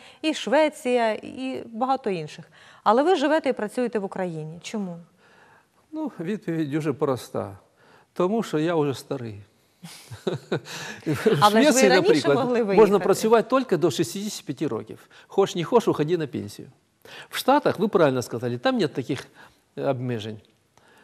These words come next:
Speaker 2: А от в Китаї обмеження дуже
Speaker 1: Ви ж і
Speaker 2: строгі.
Speaker 1: раніше могли виїхати, але ж не зробили цього.
Speaker 2: Головне моє завдання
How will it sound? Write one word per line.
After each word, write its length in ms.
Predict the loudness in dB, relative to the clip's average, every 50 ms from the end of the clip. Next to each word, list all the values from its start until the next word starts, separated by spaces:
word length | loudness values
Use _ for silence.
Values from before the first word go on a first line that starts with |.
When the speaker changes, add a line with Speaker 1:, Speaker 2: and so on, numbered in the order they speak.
| _ _ _ _ -20 -20 -20 _ _ _ _ _ _ _ _ _
Speaker 2:
А 500 | -2 2 4 6 6 6 6 4 2 0 -2 -10 -16 -16 -16 -18 -18 -20 -20 -20 -20 -20 -20 -18 -14 -8 -2
от 220 | 0 0 0 0
в 40 | -2
Китаї 600 | -4 -4 0 2 2 4 4 2 2 0 0 -2
обмеження 640 | -4 -4 -6 -6 -4 -4 -6 -6 -6 -6 -6 -6 -6
дуже 340 | -6 -6 -8 -8 -6 -6 -8 -10 -10 -14 -18 -16 -8
Speaker 1:
Ви 80 | -2 -2
ж 60 | 0
і 40 | 0
Speaker 2:
строгі. 200 | 0 0 2 4
Speaker 1:
раніше 420 | 4 4 4 4 2 2 0 0
могли 280 | 0 0 0 0 0 2
виїхати, 500 | 2 0 -2 -2 -6 -8 -10 -6 -4 -4
але 140 | -4 -2
ж 80 | -4 -4
не 100 | -4 -2
зробили 440 | -2 -2 -2 -2 -2 -2 -2 -2 -4
цього. 320 | -4 -8 -10 -10 -8 -8 -2
Speaker 2:
Головне 580 | 2 2 4 4 2 2 0 -2 0 0 0 0
моє 320 | 0 0 0 2 0 0
завдання 640 | 2 0 -2 0 0 0 0 0 0 0 0 0 -2